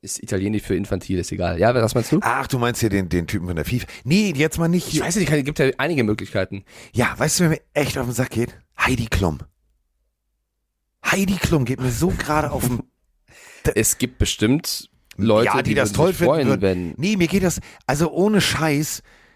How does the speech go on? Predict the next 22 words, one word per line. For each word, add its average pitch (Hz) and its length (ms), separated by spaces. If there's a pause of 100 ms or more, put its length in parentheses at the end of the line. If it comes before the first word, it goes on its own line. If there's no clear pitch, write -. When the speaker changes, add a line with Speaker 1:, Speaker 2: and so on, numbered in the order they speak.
(300)
Speaker 2:
ey, 143 220
wir 143 240
haben 180 180
gerade 156 460
echt 170 380
andere 160 340
Probleme 135 440
in 120 40
der 110 120
Welt 113 160
und 135 100
ich 123 80
kriege 147 240
hier 156 100
eine 139 120
Push-Nachricht, 135 800 (340)
in 147 120
der 147 340
Wichtigkeit, 127 880
wie, 147 400
wie, 147 360 (440)
wie 151 360